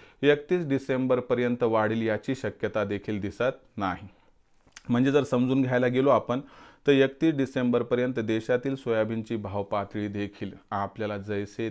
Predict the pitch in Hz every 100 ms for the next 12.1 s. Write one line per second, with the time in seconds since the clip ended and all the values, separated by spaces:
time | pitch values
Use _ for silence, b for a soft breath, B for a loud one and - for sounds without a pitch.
0 | 110 110 104 104 101 107 107 110 - 117
1 | 120 110 98 - 98 101 - - 87 85
2 | 98 _ _ _ _ B B B B -
3 | 120 120 131 120 123 123 127 139 135 127
4 | 117 117 123 123 113 107 117 101 104 110
5 | 123 113 113 113 120 123 120 113 107 104
6 | 110 107 107 104 110 107 101 101 101 101
7 | 101 - 98 98 113 113 B B B B
8 | B - 110 110 117 117 127 127 120 117
9 | 113 127 117 117 - 113 113 110 113 110
10 | 110 95 117 107 110 110 110 107 110 104
11 | 107 104 101 104 101 101 104 98 104 -
12 | 104